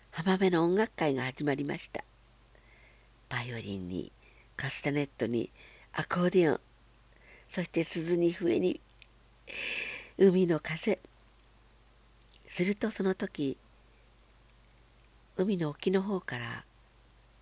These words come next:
誰かの歌声が聞こえてきたのです。誰だと思います？そうです。クジラさんです。お医者さんはクジラさんに、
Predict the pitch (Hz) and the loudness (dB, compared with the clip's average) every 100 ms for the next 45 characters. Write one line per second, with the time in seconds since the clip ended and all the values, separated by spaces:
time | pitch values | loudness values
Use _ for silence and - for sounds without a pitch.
0 | - - - 165 180 190 135 120 - - | -20 -20 -10 -6 -6 -6 -8 -10 -10 -6
1 | 165 202 180 123 - - 151 147 - 139 | -2 0 0 -4 -10 -10 -8 -8 -10 -8
2 | 127 69 - - - - _ - - - | -8 -8 -10 -10 -20 -20 _ -20 -20 -20
3 | - - - - - - - - - - | -20 -20 -20 -20 -20 -20 -20 -20 -20 -14
4 | - 131 113 107 - 120 135 139 151 - | -6 -6 -6 -10 -10 -6 -4 -4 -8 -6
5 | 165 466 - - - - - - - - | -4 -4 -8 -20 -20 -20 -20 -20 -20 -20
6 | - - - - - - 180 180 156 - | -20 -20 -20 -20 -16 -8 -6 -6 -8 -12
7 | - - - - - - - - 233 277 | -20 -20 -20 -20 -20 -8 -4 0 2 2
8 | - 233 247 220 - - - - - - | 0 -4 -4 -6 -8 -20 -20 -20 -20 -20
9 | - - - - - _ - - - - | -20 -20 -20 -20 -20 _ -20 -20 -20 -20
10 | - - 120 - 120 120 113 104 101 - | -20 -8 -6 -4 -4 -4 -2 -2 -4 -8
11 | - - - - 120 135 131 123 120 127 | -20 -20 -10 -8 -4 -4 -2 -4 -4 -4
12 | 127 | -6